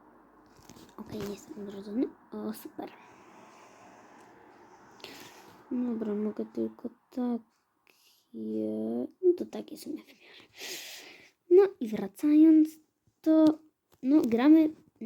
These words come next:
po raz pierwszy. Z czego jestem bardzo zadowolony. Coś mi się udało tam wbić i... No,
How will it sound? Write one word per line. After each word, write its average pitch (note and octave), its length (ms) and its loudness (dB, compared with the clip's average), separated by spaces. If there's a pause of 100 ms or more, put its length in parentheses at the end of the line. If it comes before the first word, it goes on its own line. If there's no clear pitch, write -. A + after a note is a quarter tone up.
(180)
po A3 100 -6
raz A#3+ 200 -4
pierwszy. - 640 -10 (1800)
Z - 80 -20
czego A3+ 180 -6
jestem A3 280 -2
bardzo B3 320 0
zadowolony. G3 960 -2 (960)
Coś C4+ 180 -2
mi C#4 100 6
się C4+ 120 -2
udało B3 360 0
tam A3 260 -6 (200)
wbić - 760 -2
i... A#3 300 -4 (960)
No, A#3 120 -2